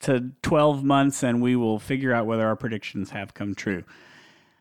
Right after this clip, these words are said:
However, in the meantime, it's time to move on. But before we move on to our next segment, let's take a quick break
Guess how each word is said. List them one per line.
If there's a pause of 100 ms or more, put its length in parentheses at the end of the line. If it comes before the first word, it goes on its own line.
(120)
However,
in
the
meantime,
it's
time
to
move
on.
But
before
we
move
on
to
our
next
segment,
let's
take
a
quick
break